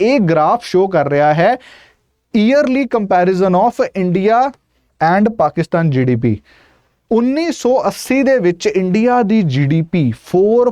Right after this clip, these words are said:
ਪੁਆਇੰਟ ਏਟ ਟਾਈਮਜ਼ ਵੱਡੀ ਸੀਗੀ ਪਾਕਿਸਤਾਨ ਤੋਂ। And ਤੁਹਾਨੂੰ ਪਤਾ ਹੈ, ਹੈਰਾਨੀ ਦੀ ਗੱਲ ਕੀ ਹੈ, ਇਹ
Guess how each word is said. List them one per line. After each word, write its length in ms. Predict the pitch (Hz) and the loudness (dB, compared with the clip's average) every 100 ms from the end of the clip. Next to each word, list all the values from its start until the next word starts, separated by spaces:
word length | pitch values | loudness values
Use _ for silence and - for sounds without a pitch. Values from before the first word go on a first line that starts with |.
| - | -2
ਪੁਆਇੰਟ 380 | 170 175 190 - - | -2 0 -2 -4 0
ਏਟ 260 | 170 190 - - | 0 0 -2 -4
ਟਾਈਮਜ਼ 360 | 165 180 165 | -2 0 0
ਵੱਡੀ 540 | 139 123 147 135 190 175 | 0 0 -2 -2 -4 -2
ਸੀਗੀ 260 | 143 156 | -2 -2
ਪਾਕਿਸਤਾਨ 600 | 160 127 139 131 131 123 | -2 -2 -4 -4 -2 -2
ਤੋਂ। 140 | 117 110 - _ _ _ _ _ - | -4 -6 -10 _ _ _ _ _ -6
And 80 | 135 | -2
ਤੁਹਾਨੂੰ 240 | 139 143 147 | -2 -2 -2
ਪਤਾ 200 | 139 185 | -2 -4
ਹੈ, 80 | 175 _ _ _ - | -6 _ _ _ -4
ਹੈਰਾਨੀ 280 | 147 135 156 | -2 0 0
ਦੀ 100 | 160 | 0
ਗੱਲ 200 | 147 139 | 0 -2
ਕੀ 260 | - 143 147 | -2 -2 -2
ਹੈ, 40 | - | -2
ਇਹ 180 | 151 160 | 0 0